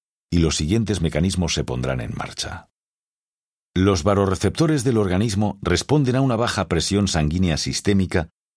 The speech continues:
activando el sistema nervioso simpático, que, uno, aumentará el gasto cardíaco, regulando el volumen de eyección y la frecuencia cardíaca,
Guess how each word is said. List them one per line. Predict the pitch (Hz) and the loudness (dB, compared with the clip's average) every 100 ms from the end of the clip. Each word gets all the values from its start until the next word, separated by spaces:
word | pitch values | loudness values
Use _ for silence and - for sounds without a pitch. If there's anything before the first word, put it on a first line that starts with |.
| - | -2
activando | 92 - 95 147 139 | -2 2 2 2 0
el | 123 | 0
sistema | 107 - 127 107 | -2 0 0 0
nervioso | 80 80 90 82 | 0 0 -2 -2
simpático, | 78 71 92 73 - - - _ _ _ _ | -2 0 -2 -4 -6 -8 -10 _ _ _ _
que, | - 85 - _ - | 2 2 2 _ 0
uno, | 170 80 57 - _ _ _ - | 2 2 -4 -14 _ _ _ 0
aumentará | 76 71 71 65 65 87 | 2 4 2 0 0 0
el | 123 | 0
gasto | 107 101 104 | -2 -2 -2
cardíaco, | - 80 78 82 69 69 - _ - | 0 0 2 0 0 -4 -6 _ -18
regulando | - 71 62 71 101 104 | -6 -4 0 2 2 2
el | 95 | 2
volumen | 80 85 80 76 | 2 0 0 0
de | 65 67 | 0 -2
eyección | 60 64 - 87 80 | -4 -6 -2 2 2
y | |
la | 64 | 0
frecuencia | - - 85 87 - 57 | -4 -4 0 0 -2 -4
cardíaca, | - - 87 67 - 71 | -4 0 0 0 -2 -6